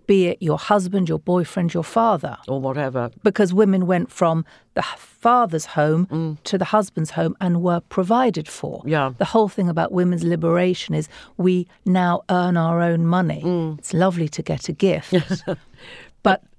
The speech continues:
Speaker 1: I'm
Speaker 2: Just
Speaker 1: quite
Speaker 2: as nice to
Speaker 1: capable.
Speaker 2: know that you can buy
Speaker 1: Yeah.
Speaker 2: it yourself. No, I completely agree with you. And I think that in a way, that was exactly what Coco Chanel was trying to do with her approach to design,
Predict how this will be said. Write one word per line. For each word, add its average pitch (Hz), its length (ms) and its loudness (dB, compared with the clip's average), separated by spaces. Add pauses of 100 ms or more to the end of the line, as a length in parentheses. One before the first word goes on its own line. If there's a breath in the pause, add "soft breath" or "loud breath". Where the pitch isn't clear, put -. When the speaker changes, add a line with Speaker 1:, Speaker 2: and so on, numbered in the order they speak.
(320)
Speaker 1:
I'm - 40 -14 (120)
Speaker 2:
Just - 100 -2
Speaker 1:
quite 220 140 4
Speaker 2:
as - 100 -6
nice 160 240 6
to 180 60 2
Speaker 1:
capable. 196 180 4
Speaker 2:
know 165 140 4
that 151 160 0
you 131 100 -4
can 156 140 -8
buy 269 60 2
Speaker 1:
Yeah. 302 160 2
Speaker 2:
it - 100 -8
yourself. 156 420 -2 (100)
No, 202 180 4
I 175 100 6
completely 190 580 -2
agree 165 260 2
with 143 160 -4
you. 131 160 0
And 147 100 0
I 180 80 0
think 190 280 -2
that - 200 -2
in 160 120 -2
a 170 60 0
way, 156 400 2 (480 loud breath)
that 190 200 0
was 185 140 -4
exactly 185 520 -4
what 175 340 -2
Coco 180 360 -2
Chanel 208 440 -2
was 147 140 -6
trying 113 260 -6
to - 120 -16
do 117 220 -6
with 151 180 -4
her 170 220 -2 (340 loud breath)
approach - 540 -4
to 143 260 -4 (240)
design, 127 560 -4